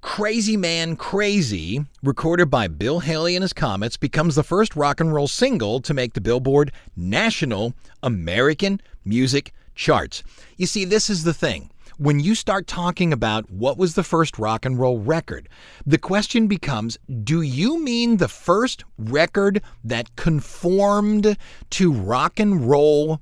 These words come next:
musical stylings, or do you mean the first popular record? A lot of people run to Rock Around the Clock,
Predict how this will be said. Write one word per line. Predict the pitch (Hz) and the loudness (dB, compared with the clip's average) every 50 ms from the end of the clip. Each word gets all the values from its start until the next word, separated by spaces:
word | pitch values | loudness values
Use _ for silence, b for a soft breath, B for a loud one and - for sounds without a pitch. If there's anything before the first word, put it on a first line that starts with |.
| - - | -6 -6
musical | 104 117 131 147 151 160 170 175 160 135 165 156 - 156 151 143 | -4 0 0 2 4 4 4 4 4 4 2 0 0 0 -2 -2
stylings, | - - - - 170 170 190 180 143 113 92 87 85 85 92 107 131 131 120 160 170 - B B B B | -2 -4 -4 -2 0 0 0 0 0 -2 -4 -4 -6 -6 -4 -2 -2 -2 0 0 -2 -2 B B B B
or | B 151 151 | B 0 0
do | 131 120 151 | 0 0 0
you | 151 160 214 254 | 0 0 0 0
mean | 262 240 233 233 233 220 | 0 0 0 2 2 2
the | 202 208 | 2 0
first | - - - 156 147 156 - - - - - - - - - | -2 -2 -2 -2 0 0 -2 -6 -10 -14 -20 -20 -20 -18 -16
popular | - - - - 240 262 277 269 - - 139 123 110 98 87 76 - - - - - - - b b b b b b b b | -14 -14 -6 -4 -2 -2 -2 -2 -6 -4 -4 -2 -2 -2 -2 -4 -6 -8 -12 -18 -20 -20 -20 b b b b b b b b
record? | 110 117 135 123 - - - 80 - - - _ - _ - B B B B B | 0 2 2 2 0 -2 -6 -10 -10 -12 -18 _ -20 _ -20 B B B B B
A | B 127 | B -2
lot | 123 139 151 190 240 269 | 0 0 0 0 0 -2
of | - | 0
people | - 220 220 202 - 196 196 175 | 0 0 0 2 2 2 2 2
run | 123 101 107 135 135 143 160 170 175 175 165 | 0 0 0 0 2 0 0 0 -2 -2 -2
to | - - - 165 151 135 131 135 131 131 - | -4 -2 0 2 2 2 2 0 -2 -4 -4
Rock | - 120 131 131 131 - | -2 -2 0 0 0 -2
Around | 123 117 98 95 104 | -2 -4 -2 -2 -4
the | 113 - | -4 -2
Clock, | - 226 240 170 95 - - - | 0 0 2 2 0 -6 -8 -14